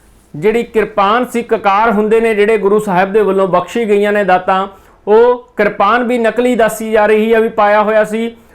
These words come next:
ਤਾਂ ਨਿਹੰਗ ਬਾਣੇ ਦੇ ਵਿੱਚ ਸੀ ਉਹ। ਤਾਂ ਇਹ ਵੀ ਗੱਲ ਕਹਿ ਰਹੇ ਸੀ ਕਿ ਅਸੀਂ ਕੌਮੀ ਇਨਸਾਫ ਮੋਰਚੇ ਦੇ ਵਿੱਚੋਂ ਆਏ ਹਾਂ। ਤਾਂ ਇਸ ਤੋਂ ਸਾਫ਼ ਜ਼ਾਹਰ ਹੁੰਦਾ ਕਿ ਕੌਮੀ ਇਨਸਾਫ ਮੋਰਚੇ ਨੂੰ ਬਦਨਾਮ ਕਰਨ ਦੀਆਂ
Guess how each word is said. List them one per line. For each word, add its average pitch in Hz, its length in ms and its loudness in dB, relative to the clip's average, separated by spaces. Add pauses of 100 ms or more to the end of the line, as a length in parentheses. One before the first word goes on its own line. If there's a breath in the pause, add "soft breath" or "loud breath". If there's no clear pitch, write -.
(140 soft breath)
ਤਾਂ 214 120 4
ਨਿਹੰਗ 208 400 0
ਬਾਣੇ 220 320 2
ਦੇ 247 140 4
ਵਿੱਚ 220 280 0
ਸੀ 208 240 -2
ਉਹ। 180 240 2
ਤਾਂ 196 220 0
ਇਹ 233 160 2
ਵੀ 277 120 0
ਗੱਲ 254 180 2
ਕਹਿ 240 200 2
ਰਹੇ 240 160 2
ਸੀ 233 140 -8
ਕਿ 208 160 -4 (200)
ਅਸੀਂ 240 360 -2 (680 soft breath)
ਕੌਮੀ 240 340 2
ਇਨਸਾਫ 247 400 0
ਮੋਰਚੇ 226 460 2
ਦੇ 214 100 2
ਵਿੱਚੋਂ 190 380 0
ਆਏ 175 140 0
ਹਾਂ। 165 100 0
ਤਾਂ 220 160 0
ਇਸ 226 80 2
ਤੋਂ 254 180 2
ਸਾਫ਼ 233 360 0
ਜ਼ਾਹਰ 202 360 2
ਹੁੰਦਾ 214 300 2
ਕਿ 233 140 -6
ਕੌਮੀ 208 320 0
ਇਨਸਾਫ 202 380 0
ਮੋਰਚੇ 190 440 0
ਨੂੰ 202 160 -2
ਬਦਨਾਮ 175 400 0
ਕਰਨ 170 280 0
ਦੀਆਂ 170 300 0